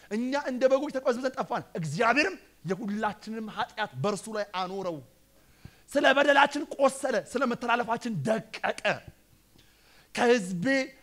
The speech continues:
ይኸውላችሁ መጽሐፍ፣ እችን ቃል አስታውሱኝ። ሀምሳ ሦስት ቁጥር ሰባት ላይ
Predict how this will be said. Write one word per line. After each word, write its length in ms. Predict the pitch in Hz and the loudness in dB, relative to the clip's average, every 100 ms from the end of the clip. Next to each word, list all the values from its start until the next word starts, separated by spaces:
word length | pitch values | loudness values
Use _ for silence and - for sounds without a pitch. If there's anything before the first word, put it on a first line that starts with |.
| _ | _
ይኸውላችሁ 440 | 202 247 240 - 170 - | -2 2 0 -2 -8 -4
መጽሐፍ፣ 360 | 202 - 233 233 - | -2 2 0 -2 -4
እችን 300 | 320 - 349 | -4 -4 -6
ቃል 140 | 269 220 | 0 2
አስታውሱኝ። 320 | 208 196 165 - - | 2 -2 -6 -14 -6
ሀምሳ 320 | 180 202 208 208 | -2 0 -2 -4
ሦስት 260 | 233 226 - | -6 -8 -10
ቁጥር 200 | 202 196 | -10 -6
ሰባት 260 | 190 180 | -4 -4
ላይ 140 | 175 | -4